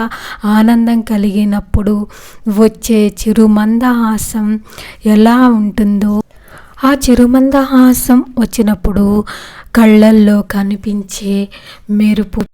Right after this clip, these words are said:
మనసుకు ఆహ్లాదం కలిగినప్పుడు వచ్చే నవ్వు ఎంత జెన్యూన్గా ఉంటుందో అలా చిరుమందహాసంగా ఉంటుంది. ఆ పవిత్రమైన చిరుమందహాసం చూసి పరమేశ్వరుడు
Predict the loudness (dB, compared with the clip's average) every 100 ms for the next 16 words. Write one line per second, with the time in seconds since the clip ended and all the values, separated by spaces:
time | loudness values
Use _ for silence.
0 | _ _ _ -20 -20 -20 -4 0 4 2
1 | 2 0 0 0 -2 2 2 2 0 -2
2 | -2 -2 -2 -2 -2 0 0 -2 -4 -4
3 | -2 0 -2 0 2 2 0 -2 -4 -4
4 | -8 -20 -20 -14 0 2 4 4 4 4
5 | 0 -2 -2 -4 -8 -20 -20 _ _ -20
6 | _ _ -20 -20 -20 -2 0 2 2 2
7 | 2 0 -4 -14 -20 -20 _ 0 2 2
8 | -2 -4 0 2 2 2 0 0 0 0
9 | 0 -2 -4 -2 -4 -6 -8 -18 -18 -2
10 | 2 2 2 0 0 -2 -4 -8 -14 -8
11 | 0 0 0 -2 -2 -2 0 2 2 0
12 | -2 -4 -4 -6 -6 -8 -8 -8 -10 -8
13 | -8 -8 -8 -8 -8 -8 -6 -6 -10 -18
14 | -20 -10 -4 0 0 0 -2 -4 -4 -2
15 | -2 -2